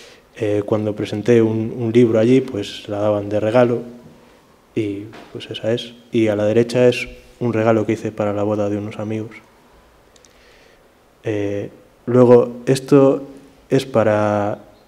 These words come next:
una editorial, eh, alemana que se llama Colorama, que hace una publicación, eh,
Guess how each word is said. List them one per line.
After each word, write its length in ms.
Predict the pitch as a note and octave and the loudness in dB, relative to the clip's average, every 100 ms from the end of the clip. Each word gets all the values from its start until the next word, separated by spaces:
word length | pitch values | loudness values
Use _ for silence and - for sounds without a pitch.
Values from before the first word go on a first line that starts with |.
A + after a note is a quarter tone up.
| - | -6
una 200 | B2+ B2 | 2 4
editorial, 840 | A#2+ A#2+ A#2 B2+ B2+ B2 A#2+ A#2+ A#2+ | 4 4 4 6 6 4 2 0 -2
eh, 240 | A2+ G#2+ | -4 -2
alemana 460 | G#2 G#2+ B2 A#2+ A#2 | 0 0 2 2 0
que 80 | A#2+ | -2
se 100 | A2 | -2
llama 240 | A2+ A2 | 0 0
Colorama, 500 | A2 A2 B2 A#2+ A#2+ - - - - - | 0 2 2 2 -2 -8 -18 -20 -20 -8
que 100 | - | -4
hace 460 | A2+ A#2+ A2+ A2 A2 | -2 2 4 4 0
una 180 | B2 A2+ | 0 0
publicación, 1000 | A2+ A2 A2+ G#2 - A#2+ A#2 A#2 A2+ A#2 - | 0 0 0 0 4 4 4 2 -2 -6 -6
eh, 380 | G#2+ G#2 G2+ | -2 -2 -4